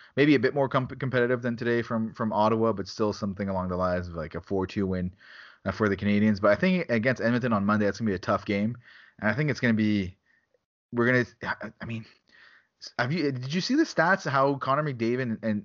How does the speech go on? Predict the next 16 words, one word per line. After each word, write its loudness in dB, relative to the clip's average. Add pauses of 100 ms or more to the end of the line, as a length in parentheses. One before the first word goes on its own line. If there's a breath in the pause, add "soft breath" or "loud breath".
(140)
Draisaitl 0 (100)
have -4
had, 0
like, -2 (540)
I -6
think -4 (260)
one 0
assist -2
and -6
two -4
assists -4
against -6
the -8
Canadiens, -4
no 2
goals, -4